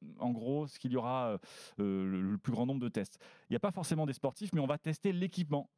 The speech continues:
La clima-, la clim du, du stade de Lille, par exemple, tu sais, qui pose polémique, qui fait polémique et qui pose problème à la Fédération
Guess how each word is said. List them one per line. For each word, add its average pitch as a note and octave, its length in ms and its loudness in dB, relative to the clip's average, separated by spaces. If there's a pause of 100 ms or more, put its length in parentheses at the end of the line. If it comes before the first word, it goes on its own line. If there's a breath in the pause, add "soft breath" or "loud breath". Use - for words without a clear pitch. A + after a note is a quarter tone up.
(140)
La D3 240 4
clima-, F#3 380 2
la D3 160 2
clim D#3 240 2
du, C3+ 240 2
du B2 80 -6
stade D#3 180 0
de D3 100 0
Lille, D#3+ 200 0
par A#2 100 2
exemple, A2 240 0
tu - 80 -16
sais, D3 140 0
qui B2 120 -6
pose - 280 -2
polémique, C3 440 0
qui A#2 120 -4
fait B2+ 120 -2
polémique C3 460 -2
et A2 80 0
qui - 140 -10
pose A#2+ 160 -2
problème B2 340 -2
à A2 80 0
la G#2 80 -2
Fédération A2 400 -2